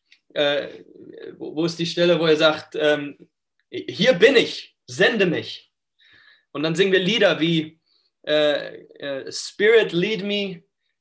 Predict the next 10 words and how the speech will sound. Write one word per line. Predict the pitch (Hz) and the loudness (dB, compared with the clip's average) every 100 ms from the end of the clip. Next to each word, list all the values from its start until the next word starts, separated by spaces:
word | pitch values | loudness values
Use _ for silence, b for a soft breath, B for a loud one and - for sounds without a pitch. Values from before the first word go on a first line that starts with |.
| _ | _
äh, | 151 156 151 - - - _ _ _ _ | -4 0 -2 -4 -16 -20 _ _ _ _
wie | _ - 147 160 | _ -10 -4 0
geht | 180 | 2
der | 180 170 | 4 6
Text? | 190 185 - 170 | 4 2 -4 -2
Ähm, | 156 151 147 - _ _ - _ _ _ _ _ _ _ _ _ _ _ _ _ _ b b b | 0 0 -6 -14 _ _ -20 _ _ _ _ _ _ _ _ _ _ _ _ _ _ b b b
„Spirit, | - - 220 226 226 220 | -14 -4 2 4 4 0
lead | 233 233 - | -6 -6 -6
me | 165 165 | -4 -2
where | 175 175 175 170 | 0 0 0 -6